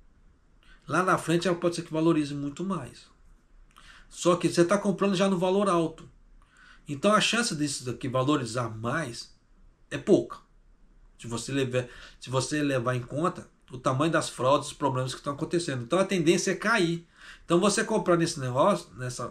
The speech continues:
nessa fase agora, é loucura. Tá? É realmente loucura. Por mais que se fizer a avaliação do patrimônio, pode ser que esteja muito mais barato, ainda assim,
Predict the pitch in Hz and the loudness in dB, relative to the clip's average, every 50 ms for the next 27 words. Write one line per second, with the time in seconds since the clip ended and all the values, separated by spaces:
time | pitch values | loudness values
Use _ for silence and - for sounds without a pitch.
0 | - 127 127 127 123 127 120 - 123 117 117 120 117 143 160 180 190 220 233 - | -8 -6 -6 -6 -6 -6 -8 -8 -6 -6 -6 -2 2 4 6 6 6 6 4 4
1 | - 196 202 233 240 - - - - _ _ _ _ _ _ _ _ _ _ _ | 2 2 2 2 2 0 -2 -6 -10 _ _ _ _ _ _ _ _ _ _ _
2 | _ _ _ _ _ _ _ _ _ _ _ _ _ _ - _ - - - - | _ _ _ _ _ _ _ _ _ _ _ _ _ _ -20 _ -20 -20 -20 -20
3 | - _ _ - - 113 113 117 - - - - - - - - _ _ - 123 | -20 _ _ -12 -8 -6 -6 -6 -8 -12 -20 -20 -20 -20 -20 -20 _ _ -6 -2
4 | 117 123 156 185 180 180 170 170 202 240 254 247 233 202 180 170 180 196 180 196 | 0 2 2 2 2 0 0 0 0 -2 0 2 4 4 4 4 2 0 0 2
5 | 233 269 277 - - - 214 175 170 - - 180 170 - 180 160 135 160 190 208 | 2 2 2 0 -2 -4 -2 -2 -2 -2 -4 -4 -4 -2 -4 0 2 2 4 4
6 | 196 175 170 156 147 147 139 127 - - 139 127 120 117 - 147 - - 143 135 | 4 4 2 2 2 2 0 -2 -2 -4 -6 -6 -6 -4 -4 -6 -4 -4 -4 -6
7 | 117 117 123 123 120 107 98 - - - - - - _ - 143 147 143 - 170 | -4 -4 -2 -2 -2 -4 -6 -10 -18 -20 -20 -20 -20 _ -2 0 0 2 4 4
8 | 175 170 170 - - - 170 170 151 156 143 127 - - _ _ _ _ _ _ | 2 2 0 -4 0 4 4 4 4 4 0 -6 -10 -16 _ _ _ _ _ _
9 | - 127 127 147 175 202 196 - 165 147 143 123 113 113 117 113 120 135 156 151 | -6 -2 2 2 4 4 2 2 0 0 0 -2 -2 -4 -4 -4 -2 -2 -2 -4
10 | - 131 139 160 202 208 175 160 - - - 165 190 170 - | -4 -4 -4 -2 0 0 0 0 -2 -4 -6 -6 -6 -6 -8